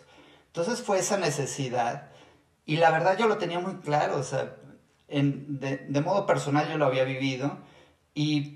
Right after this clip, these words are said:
con muchos de mis clientes que habían, que llegaban conmigo, si no sabes qué hacer con la mente, si no sabes qué hacer con el estrés, con las emociones limitantes,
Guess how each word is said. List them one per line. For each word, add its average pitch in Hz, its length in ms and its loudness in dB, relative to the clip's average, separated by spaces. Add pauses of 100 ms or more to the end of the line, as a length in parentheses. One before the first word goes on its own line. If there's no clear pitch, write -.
con 135 260 -2
muchos 151 320 -2
de 175 80 -4
mis 139 160 0
clientes 135 480 -6
que 135 100 -6
habían, 123 520 -2
que 117 140 -10
llegaban 117 420 -2
conmigo, 123 680 -8 (380)
si 151 300 -4
no 190 220 0
sabes 185 420 0
qué 156 120 0
hacer 143 300 0
con 139 220 2
la 120 80 2
mente, 117 480 -6
si - 100 -14
no 143 140 0
sabes 151 240 -2
qué 147 80 -4
hacer 139 240 -4
con 123 180 -4
el 110 100 -10
estrés, - 560 -4
con 120 160 -10
las 117 160 -10
emociones 135 460 -4
limitantes, 120 800 -6